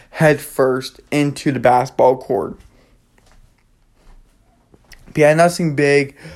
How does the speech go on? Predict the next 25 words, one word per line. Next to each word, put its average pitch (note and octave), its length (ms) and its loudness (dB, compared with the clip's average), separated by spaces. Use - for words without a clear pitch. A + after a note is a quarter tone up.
If F3 280 2
Eric F3+ 260 2
Bledsoe F#3 720 2
is E3 200 0
gonna F#3+ 200 0
be F3+ 140 -2
traded E3+ 300 -2
within, D#3+ 520 -6
um, C#3 400 0
bef-, - 200 -12
uh, D#3 280 4
at E3 360 -2
the D3+ 260 -2
start E3 520 2
of C#3+ 160 -12
the C#3 280 -4
official F#3+ 560 2
trades E3 560 0
or C#3+ 240 0
just D#3 240 -10
within D#3 260 -4
the D3+ 60 -2
next C#3+ 180 -8
few D3 140 -2
days, C3+ 360 0